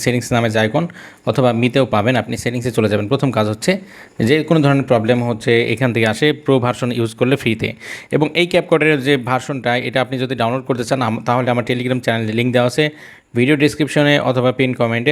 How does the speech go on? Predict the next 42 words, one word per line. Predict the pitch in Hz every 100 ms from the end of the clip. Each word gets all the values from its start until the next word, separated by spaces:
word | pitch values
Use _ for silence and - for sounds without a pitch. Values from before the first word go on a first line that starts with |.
| 139
আপনার | 131 117
Telegram-এর | 120 127 123 113
চ্যানেলে | 117 113 110
জয়েন | 120 127
হবেন, | 127 139 120
ওখানে | 127 117
আমার | 117 117 - - - - - 131
এই | 135
ধরনের | 139 135 135
ফ্রি | - 131 135 - -
ক্যাপকাটগুলো | 120 - 120 117 120 117 113
দেওয়া | 120 113
আছে, | 107 117
ওখান | 127
থেকে | 120
আপনারা | 120 123 113
চাইলে | 123 117
ডাউনলোড | 113 123 113
করে | 117 117
নিতে | 113
পারবেন | 117 107 139
খুব | 120 117
ইজিলি, | 110 104 104 - - - -
এবং | 127 120
সেটা | 135 135
দিয়ে | 151 139
আপনি | 139 -
ফ্রিতে | 147 143 131
ইউজ | 131 127
করতে | 120 120
পারবেন | 117 135 131
কোনো | 127
প্রকার | 120 120
ঝামেলা | 117 113 117
ছাড়া। | 104 101 - - _ -
So | - 127
দেখতে | 131
পাচ্ছেন | 160 151
বিজনেস | 135 135 143
ক্রিয়েটর | 139 131 131 120
মোড, | 123 -
এটা | 131